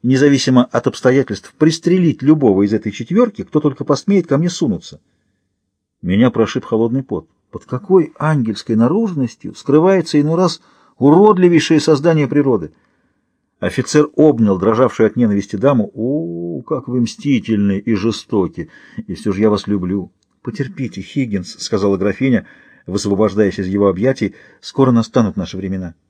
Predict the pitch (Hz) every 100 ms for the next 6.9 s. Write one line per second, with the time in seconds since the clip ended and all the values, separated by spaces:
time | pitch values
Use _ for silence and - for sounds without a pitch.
0 | _ - 131 - 139 147 151 - 139 156
1 | 90 - - - 117 117 113 113 110 113
2 | 104 147 165 _ _ _ - 120 185 156
3 | 135 - 156 151 139 170 147 104 95 90
4 | _ - _ _ - 107 175 127 143 147
5 | 135 135 143 - 120 131 180 190 92 -
6 | 135 131 123 - 123 147 175 180 180